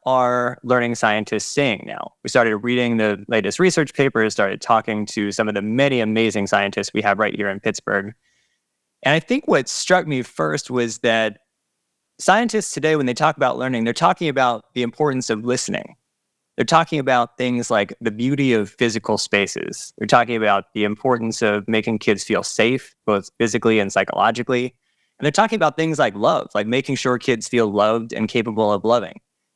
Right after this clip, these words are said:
Now, those terms don't necessarily sound scientific. They sound a lot more like a script from Mister Rogers' Neighborhood.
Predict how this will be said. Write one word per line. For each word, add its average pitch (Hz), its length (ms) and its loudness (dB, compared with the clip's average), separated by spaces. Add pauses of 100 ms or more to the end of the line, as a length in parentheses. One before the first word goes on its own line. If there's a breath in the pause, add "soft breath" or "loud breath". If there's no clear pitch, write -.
(240)
Now, 127 80 2
those 180 260 2
terms 170 460 0
don't 147 360 2 (100)
necessarily 131 600 0
sound 131 540 0
scientific. 107 640 0
They 107 120 0
sound 131 200 2
a 110 60 0
lot 127 240 2
more 113 240 -2
like 101 240 -2 (180)
a 107 60 -6
script - 360 -2
from 101 200 0
Mister 98 200 -2
Rogers' 101 360 0
Neighborhood. 98 520 -4